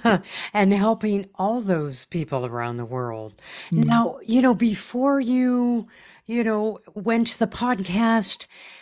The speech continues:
Speaker 2: were you always into servicing people and helping them?
Speaker 1: So I never thought I was, which is interesting. But as I got further into actually helping others, I started to reflect.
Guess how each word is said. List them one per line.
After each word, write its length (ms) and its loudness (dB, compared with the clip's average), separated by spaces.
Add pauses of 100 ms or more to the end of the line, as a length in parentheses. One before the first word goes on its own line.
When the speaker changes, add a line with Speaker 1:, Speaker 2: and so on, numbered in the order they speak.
(180)
Speaker 2:
were 800 2
you 600 2
always 560 0
into 360 -2
servicing 720 0
people 640 -6
and 160 -6
helping 500 -2
them? 460 -8 (800)
Speaker 1:
So 340 6 (500)
I 160 4
never 460 6
thought 460 2
I 160 4
was, 800 2
which 280 4
is 180 4
interesting. 640 0
But 200 2
as 340 2
I 140 4
got 240 4
further 440 6
into 640 4
actually 460 2
helping 340 0
others, 360 4
I 120 -2
started 400 4
to 80 -2
reflect. 720 -4